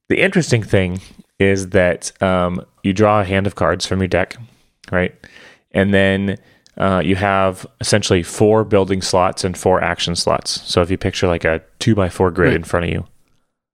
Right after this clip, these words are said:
Speaker 1: And on your turn, you can play an action and a building. Um, but when you play a building, uh, you play it face down. And every turn, it gets a counter on it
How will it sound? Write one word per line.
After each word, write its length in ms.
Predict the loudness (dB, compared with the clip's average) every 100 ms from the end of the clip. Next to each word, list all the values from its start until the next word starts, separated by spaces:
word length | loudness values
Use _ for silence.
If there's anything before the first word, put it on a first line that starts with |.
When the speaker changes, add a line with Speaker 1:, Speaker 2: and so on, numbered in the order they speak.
| _ _ _ _ _ -2
Speaker 1:
And 440 | 0 2 0 -2 0
on 220 | 0 0
your 120 | -2
turn, 280 | -2 -2 -2
you 60 |
can 160 | -4 -8
play 340 | -2 0 2
an 80 | 0
action 400 | -2 -4 -4 -4
and 160 | -2 -2
a 40 |
building. 360 | 0 0 0 -4 -12 _ _ _ _ _
Um, 280 | -2 0 2
but 100 | 2
when 80 | 0
you 80 | 2
play 160 | 2
a 40 | 2
building, 460 | 2 2 0 -4 -12 -20 _ _ _ -2
uh, 220 | 0 0
you 100 | -2
play 180 | 2 0
it 80 | 2
face 220 | -2 -2
down. 300 | -2 -2 -4 -12 _ _ _ _ _ _ _ _
And 580 | 0 2 2 0 -2 -6 -12 _
every 280 | -2 0 -2
turn, 540 | -2 0 0 -2 -4 -10 _ _ _ _
it 80 | -4
gets 180 | -2 -2
a 40 | -2
counter 360 | 0 0 -2
on 120 | -2
it 120 | -4